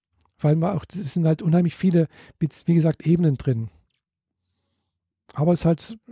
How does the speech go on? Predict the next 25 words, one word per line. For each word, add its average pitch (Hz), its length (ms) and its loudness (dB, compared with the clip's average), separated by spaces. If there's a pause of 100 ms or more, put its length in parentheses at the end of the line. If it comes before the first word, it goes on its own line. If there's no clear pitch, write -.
ja, 180 160 2
es 151 100 0
ist 160 100 -4
halt 165 140 0
trotzdem 185 240 -2
eine, 170 120 2
eine 165 240 2
hoch-, 202 220 0
also 160 220 -4
so 165 160 -4
eine, 156 120 0
so 156 120 -2
eine 151 180 2 (800)
typische 185 380 0
japanische 156 500 0
Schulgeschichte, 202 640 0
aber 156 200 2
halt 151 160 2
eben 156 360 -2
ohne 160 280 0
Superkräfte 165 600 0
oder 139 120 2
sonst 151 240 0
irgendwas, 156 360 2
und 156 300 -2